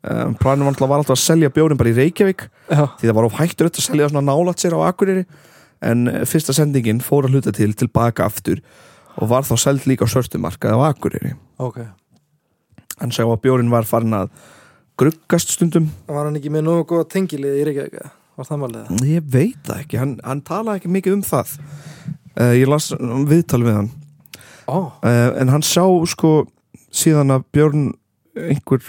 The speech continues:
Speaker 1: bjór hjá honum hafði gruggast og væri óseljanlegur og reyndi
Speaker 2: Já.
Speaker 1: eftir bestu getu að stoppa það.
Speaker 2: Já.
Speaker 1: Og hann ætlaði meira að segja kaupa sér hitavél sem myndi drepa bjórinn svo ekkert grugg kæmi.
Speaker 2: Einmitt.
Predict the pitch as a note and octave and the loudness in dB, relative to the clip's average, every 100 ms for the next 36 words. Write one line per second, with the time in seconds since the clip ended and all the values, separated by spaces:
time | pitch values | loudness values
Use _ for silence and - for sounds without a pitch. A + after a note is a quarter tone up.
0 | - C#3+ C#3 C3 A2+ A2+ B2 _ - _ | 0 2 4 4 4 2 0 _ -20 _
1 | _ - A2 A2+ - C#3 - G#2 - - | _ -2 2 2 2 0 0 -2 -2 -2
2 | A2+ A#2+ A#2 A#2 C3+ - A2 G#2+ G#2+ A2 | 2 4 4 4 2 2 2 2 2 2
3 | A2 B2 B2 C3 C#3 B2+ - A#2+ B2 A2+ | 2 2 2 -2 0 0 0 -4 -2 -2
4 | - A#2+ - A2+ G#2+ A#2+ _ - A2+ G#2 | -2 -2 -2 0 0 -2 _ -14 -14 -14
5 | - - _ - F#2+ G#2 A2+ A2+ A2 A2 | -20 -20 _ -4 0 2 2 2 2 2
6 | A2+ A2+ A2+ B2+ A2 A#2 A#2 B2 D#3+ - | 2 0 0 0 2 0 2 4 2 2
7 | D#3+ C#3+ C#3+ B2+ A#2+ _ - C#3 E3+ - | 0 2 0 0 -4 _ 0 2 2 0
8 | C#3 D#3+ E3+ E3+ D3 D3+ - C#3+ - - | 0 2 2 2 0 -2 -2 -6 -2 0
9 | G#3+ _ - - - F#3+ A3 G#3+ G3 _ | 0 _ -20 -6 0 2 2 2 0 _
10 | _ - C3 B2 - | _ -12 -10 -10 -14